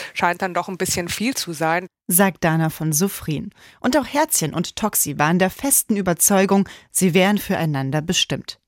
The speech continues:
Speaker 2: Wie Platons Kugelmenschen hätten sie zueinander gefunden. Zwei halbe Kugeln, die perfekt aufeinander passen.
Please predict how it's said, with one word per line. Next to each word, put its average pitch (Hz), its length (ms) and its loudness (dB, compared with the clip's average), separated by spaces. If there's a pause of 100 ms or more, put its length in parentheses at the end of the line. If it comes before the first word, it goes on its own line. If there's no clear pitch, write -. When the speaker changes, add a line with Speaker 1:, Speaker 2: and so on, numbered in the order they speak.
(140)
Speaker 2:
Wie 165 100 -4
Platons 160 500 0
Kugelmenschen 175 720 4 (180)
hätten 214 260 4
sie 247 140 4
zueinander 165 560 0
gefunden. 156 640 -6 (100)
Zwei 190 320 4
halbe 160 320 0
Kugeln, 208 380 4 (320)
die - 40 -2
perfekt - 460 -2
aufeinander 156 500 -2
passen. - 460 -4